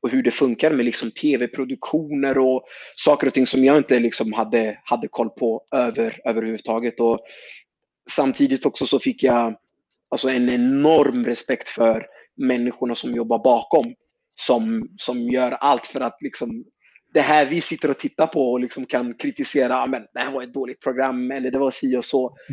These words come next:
så har du människor som jobbar häcken av sig. Så att,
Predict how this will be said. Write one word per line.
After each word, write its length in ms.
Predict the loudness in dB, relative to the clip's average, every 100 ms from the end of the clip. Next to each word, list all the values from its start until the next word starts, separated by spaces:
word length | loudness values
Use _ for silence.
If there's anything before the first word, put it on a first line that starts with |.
| -14 _
så 220 | -2 2 4
har 120 | 4
du 80 | 4
människor 360 | 2 2 -2
som 180 | -4 0
jobbar 300 | 2 2 -2 -6 -16 -2
häcken 520 | 0 0 0 2 4
av 120 | 2
sig. 340 | 0 0 -2 -2 -8 -12 -14 -14 -14 -18 -16
Så 160 | 2
att, 200 | 4 4